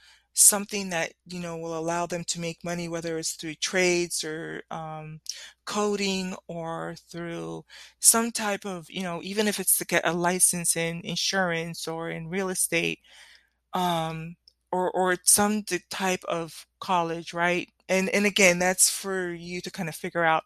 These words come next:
but it's gonna cost at least two hundred and fifty thousand for one child to get them through making sure that they have everything that they need. Right? Could be a little bit less. It depends on where you live too.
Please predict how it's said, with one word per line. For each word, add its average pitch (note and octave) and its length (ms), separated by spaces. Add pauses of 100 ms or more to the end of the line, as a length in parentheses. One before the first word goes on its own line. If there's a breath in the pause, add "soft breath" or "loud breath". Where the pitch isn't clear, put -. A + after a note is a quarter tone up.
(540 loud breath)
but G3+ 100
it's G#3+ 160
gonna A3 220
cost G#3+ 320
at G3 100
least F#3+ 340
two G#3+ 120
hundred G3+ 280
and F3 80
fifty E3 340
thousand E3 720 (1200)
for - 480
one F#3 300
child E3+ 500
to F3 140
get F#3 240
them F#3 160
through F3+ 400
making F3 280
sure E3+ 240
that E3 160
they E3 100
have E3+ 220 (120)
everything G#3+ 540
that E3+ 200
they E3+ 140
need. E3 340 (1900)
Right? G3 340 (380 loud breath)
Could G4+ 240
be A4 240
a G4+ 80
little F#4+ 240
bit C#4+ 180
less. B3 340
It - 60
depends A#3 320
on G3+ 100
where G3+ 100
you G3+ 100
live F#3 200
too. G3 380